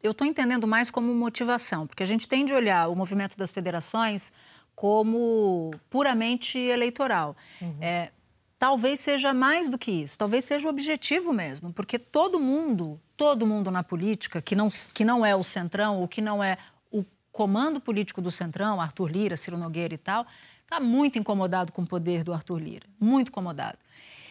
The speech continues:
Speaker 1: E Arthur Lira já sacou, porque uma pessoa foi conversar com ele essa semana que disse, "Você tá entendendo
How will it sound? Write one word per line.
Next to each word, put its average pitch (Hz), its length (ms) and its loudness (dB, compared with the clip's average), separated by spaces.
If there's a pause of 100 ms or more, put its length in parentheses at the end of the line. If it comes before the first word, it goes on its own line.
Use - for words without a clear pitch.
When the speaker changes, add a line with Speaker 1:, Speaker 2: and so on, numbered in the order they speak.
(300)
Speaker 1:
E 349 140 4
Arthur 269 420 2
Lira 208 500 2 (400)
já 190 380 2
sacou, 185 540 -2 (500)
porque 185 540 -4
uma 196 180 0
pessoa 190 280 -4
foi 196 160 -6
conversar 190 400 -2
com 196 180 -6
ele 185 220 -2
essa 180 240 -6
semana 220 580 -2
que 262 140 -6
disse, 196 220 -4
"Você 233 120 -6
tá 427 160 -4
entendendo 190 760 -2